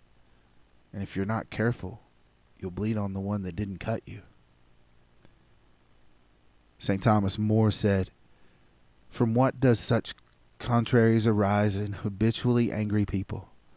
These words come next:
but from a secret cause of too high an opinion of themselves, so that it pierces their hearts when they see any man esteem them less than they esteem themselves? An inflated estimation of ourselves is more than half the weight of our wrath."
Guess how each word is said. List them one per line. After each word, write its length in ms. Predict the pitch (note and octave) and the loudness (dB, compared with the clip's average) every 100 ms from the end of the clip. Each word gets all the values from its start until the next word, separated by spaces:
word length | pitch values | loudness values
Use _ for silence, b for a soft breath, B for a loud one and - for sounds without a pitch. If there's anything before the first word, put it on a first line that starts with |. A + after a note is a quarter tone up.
| b b b b | b b b b
but 120 | G#2+ G2+ | -4 0
from 220 | A2+ A2 | 2 2
a 60 | |
secret 500 | G2+ - A2+ - - | 0 0 0 0 -2
cause 320 | - G#2 G#2+ G2 | 0 2 4 2
of 180 | - - | -2 -2
too 240 | - B2+ | 0 2
high 260 | A2+ B2 B2 | 2 0 0
an 80 | |
opinion 420 | B2 - G2+ F#2+ G2+ | -2 -2 -2 0 -2
of 140 | G2 | -2
themselves, 640 | G#2 G#2+ F#2 F2+ F2+ - B B B B | -4 -2 -2 -2 -4 -10 B B B B
so 200 | - B2+ | 4 6
that 120 | A#2+ | 6
it 140 | A2+ - | 2 4
pierces 440 | C#3 C3 D3+ A#2+ | 4 4 2 4
their 180 | C3+ A#2 | 4 4
hearts 480 | G2 A#2+ A2 - A2+ | 4 4 2 0 -2
when 140 | G#2 | 0
they 140 | G#2+ | 0
see 440 | G2+ - A#2 F#2+ G#2+ | -2 0 0 0 -2
any 160 | B2 | -2
man 240 | A#2+ A2+ A2 | 0 0 0
esteem 480 | G#2+ - A#2+ C3+ B2 | -2 0 0 0 0
them 260 | A#2+ A2+ | 0 0
less 300 | A2 A2 - - | 0 0 -4 -4
than 160 | G#2+ A2 | -2 0
they 160 | A2 | 0
esteem 420 | A2+ - G2 G#2 | 0 -2 -2 0
themselves? 640 | G#2 G#2 - A2+ A2+ - - _ b b b b b - | -2 -4 -6 -10 -12 -14 -20 _ b b b b b -4
An 140 | G#2 | -2
inflated 540 | G#2+ - A2 A#2+ B2 A2+ | -2 0 2 4 4 4
estimation 640 | A2+ - A2 G#2+ - A2 | 2 0 0 0 2 0
of 80 | G2+ | 2
ourselves 680 | F#2+ - B2+ G#2+ F#2 F#2+ - B B - | 0 0 2 4 2 -2 -12 B B 0
is 160 | G#2 | 0
more 240 | A2 A2+ G#2+ | 4 4 4
than 120 | G2 | 2
half 300 | - G2 - | 0 -2 0
the 120 | G#2+ | 2
weight 420 | G#2+ A2 - - b b b - | 4 2 -2 -12 b b b -6
of 120 | F#2+ | -2
our 200 | F2+ F#2 | 0 0
wrath." 420 | F#2+ F#2 - - | -2 -6 -10 -20